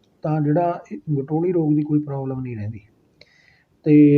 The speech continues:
ਜਿਹੜੇ ਆਪਣਾ ਸੀਥ ਬਲਾਈਟ ਵਗੈਰਾ ਜਾਂ ਭੂਰੇ ਧੱਬਿਆਂ ਦਾ ਰੋਗ ਆ,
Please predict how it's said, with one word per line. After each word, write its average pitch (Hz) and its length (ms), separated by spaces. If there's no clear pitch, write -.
ਜਿਹੜੇ 156 240
ਆਪਣਾ 165 300
ਸੀਥ 147 320
ਬਲਾਈਟ 156 320
ਵਗੈਰਾ 156 440
ਜਾਂ 151 180
ਭੂਰੇ 156 300
ਧੱਬਿਆਂ 156 300
ਦਾ 151 100
ਰੋਗ 151 200
ਆ, 160 60